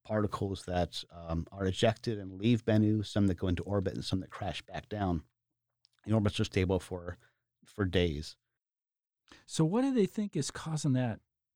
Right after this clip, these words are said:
Speaker 2: the popping going on? Is it the heating of the water that's in the rocks that, that then, uh, some sort of reaction explodes?
Speaker 1: That's one model, but
Speaker 2: Mm-hmm.
Speaker 1: it's not totally supported by the data. Another model,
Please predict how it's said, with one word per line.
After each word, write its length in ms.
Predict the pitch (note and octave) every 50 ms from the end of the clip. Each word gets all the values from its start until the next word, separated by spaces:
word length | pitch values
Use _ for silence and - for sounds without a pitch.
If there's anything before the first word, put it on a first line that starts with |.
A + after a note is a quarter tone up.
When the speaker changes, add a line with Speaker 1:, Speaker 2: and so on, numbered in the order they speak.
| _ _ -
Speaker 2:
the 60 | A#2+
popping 560 | - - - - - C3+ C#3 - - B2+ A#2
going 300 | A2 A#2 A2+ A2+ A2 A2
on? 200 | G#2+ G2 G2 F#2+ - G2+
Is 140 | G#2+ -
it 140 | B2+ A#2+ -
the 80 | - A2
heating 420 | - - - F3 F#3+ F#3+ F3 D#3
of 80 | C#3 B2+
the 80 | B2
water 380 | G#2+ F#2 A#2+ B2+ C#3 D#3 E3+ D3+
that's 240 | B2+ A#2+ A#2 - -
in 80 | D3+
the 100 | C#3 C3
rocks 440 | A#2+ A#2+ A#2+ B2+ C#3+ D#3 E3 - -
that, 100 | - C3 _ _ _ _ _ _ _ _ _ _ _ -
that 140 | B2+ A#2 -
then, 320 | - C3+ B2+ B2+ B2+ B2
uh, 340 | B2 A#2+ A#2 A#2+ A2+ A2+ A2 - -
some 220 | - - C#3 C3
sort 220 | - - C#3 A#2+ A#2
of 80 | G#2+
reaction 640 | G#2+ G#2+ G#2+ G#2 A2 B2 - - C3 B2+ B2 C#3 C#3+ - _ _ -
explodes? 720 | - A2 - - - - A#2+ A#2+ C3 D3+ E3+ F#3+ - - _ _ _ _ _ _ _ -
Speaker 1:
That's 240 | A2 G#2+ G#2+ - -
one 260 | G#2+ G2 G#2+ A2 A2
model, 460 | A2 F#2 D#2+ D#2+ E2+ F#2+ G#2+ C#3 C#3 - _ _ _
but 160 | - F#2+ E2+
Speaker 2:
Mm-hmm. 80 | D2 F2+
Speaker 1:
it's 200 | F#2+ - - -
not 260 | A2 G#2+ G#2+ A2 - _ _ _ _ _ - _
totally 240 | - A#2+ A#2 A2+ A2+
supported 480 | G#2+ - - G2+ - - A2 A2 G#2+ F#2+
by 140 | G2 F#2+ F#2
the 80 | F#2
data. 320 | E2 F2+ F2+ G#2 B2+ D#3 D#3+ _ _ _ _ _
Another 340 | - F2+ F#2+ G2 G#2+ A2+ A2
model, 540 | G2 G2 F#2 F#2+ G2 G2 F#2+ F#2+ G2 F2